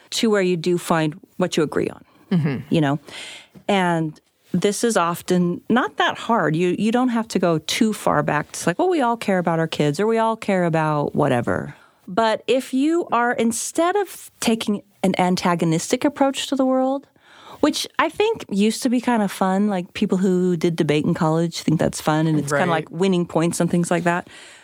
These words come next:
Speaker 1: But now it, everything is so antagonizing. It's so painful. I don't think that that's that fun anymore. There's, there's no respite from that because everything is that. It's so much contention.
Speaker 2: Yeah.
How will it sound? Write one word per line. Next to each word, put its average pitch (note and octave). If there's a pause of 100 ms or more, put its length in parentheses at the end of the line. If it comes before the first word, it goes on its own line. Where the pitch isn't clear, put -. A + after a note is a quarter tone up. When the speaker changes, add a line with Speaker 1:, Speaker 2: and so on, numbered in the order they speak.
(180)
Speaker 1:
But C4
now B3+
it, G#3
everything F#3+
is D#3
so D#3+
antagonizing. E3 (560)
It's G#3
so G#3
painful. G3+
I G3
don't A3+
think -
that -
that's -
that -
fun D#3+
anymore. B3+
There's, G3+
there's F#3
no F3
respite E3
from F#3
that A3+
because F3 (160)
everything G#3+
is B3
that. A#3
It's -
so G3
much E3+
contention. G3 (420)
Speaker 2:
Yeah. F3+